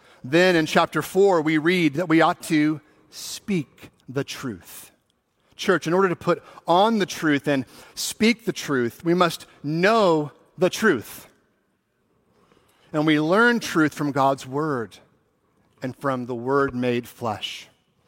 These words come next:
Jesus himself, who is the way, the truth, and the life. We're to put on truth. Second, we're to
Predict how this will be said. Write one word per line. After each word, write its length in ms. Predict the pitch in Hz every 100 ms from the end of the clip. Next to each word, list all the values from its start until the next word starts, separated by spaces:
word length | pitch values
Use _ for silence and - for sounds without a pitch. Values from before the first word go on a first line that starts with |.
| _ _ -
Jesus 600 | 104 139 147 139 131 - -
himself, 640 | - 127 127 - 123 120 -
who 160 | 139
is 420 | 131 131 110 - - _ _ _ _ _ _ _ _ _ _
the 100 | 120
way, 400 | 107 117 113 98 90 _ _ _ _ _ _ _ _
the 100 | 123
truth, 640 | - - 127 95 - - _ _ _ _ _
and 400 | - 120 117 110 -
the 120 | 117
life. 520 | 107 101 101 - - _ _ _ _ _ _ _ _ _
We're 120 | 147
to 60 | 143
put 180 | 151 143
on 220 | 135 131
truth. 480 | - 127 101 - - _ _ - - -
Second, 420 | - 180 180 170
we're 140 | 165 160
to 220 | 147